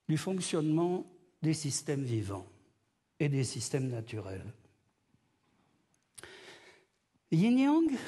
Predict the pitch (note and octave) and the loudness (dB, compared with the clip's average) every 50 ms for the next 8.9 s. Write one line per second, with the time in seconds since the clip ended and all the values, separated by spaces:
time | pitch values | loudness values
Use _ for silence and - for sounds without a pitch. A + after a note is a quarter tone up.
0 | - - - - - _ _ _ _ - - - - G3+ G3 - - - - E3+ | -12 -14 -16 -20 -20 _ _ _ _ -6 -2 2 2 2 2 0 -8 -6 -2 0
1 | D#3 D3+ D#3 - - - D#3+ C3+ A#2+ A2+ A2+ A2 G#2 F#2+ - - - _ _ _ | 2 2 0 -2 -2 -2 -2 -2 0 -2 -2 -2 -4 -6 -8 -12 -18 _ _ _
2 | _ _ _ _ _ _ _ _ _ _ _ _ _ _ _ - - - - - | _ _ _ _ _ _ _ _ _ _ _ _ _ _ _ -20 -18 -18 -10 -2
3 | - G#3 G#3 F3 - F#3 F3 F3 G3+ B3 A3 - A#3 G3+ D#3+ F3+ G3 G3 E3+ D#3+ | 2 2 2 4 2 4 4 4 4 2 2 2 0 0 2 2 2 2 2 2
4 | D#3 D3 - - D3 C3+ C#3+ D3+ F3 F#3 G#3+ G#3+ - - - - - - - _ | 2 0 0 -2 -2 0 0 0 0 0 -2 -4 -10 -18 -20 -20 -20 -20 -20 _
5 | _ _ - - - F#3 E3 - - G3 G3+ A3 B3 C4 - - - F#3+ E3+ F#3 | _ _ -8 -2 0 0 0 2 2 2 2 2 2 -2 -4 -2 0 0 2 2
6 | F3 D3 C#3 E3 E3 D3 B2+ C3+ C3 G#2+ A#2+ A2 G#2 G2 G2 - G#2 G#2 G2 G2 | 2 2 2 2 2 2 2 0 -2 0 -2 -2 -2 -4 -6 -6 -8 -10 -10 -10
7 | G2+ G#2 _ _ _ _ _ _ _ _ _ _ _ _ _ _ _ _ _ - | -16 -18 _ _ _ _ _ _ _ _ _ _ _ _ _ _ _ _ _ -6
8 | D3 C3+ D3 D3 D3+ C#3 D#3 D3+ C3 C#3+ D3 D3+ E3 F3+ G3 A3 A3 - | -2 0 0 0 2 2 2 2 2 2 2 2 4 2 2 0 -2 -6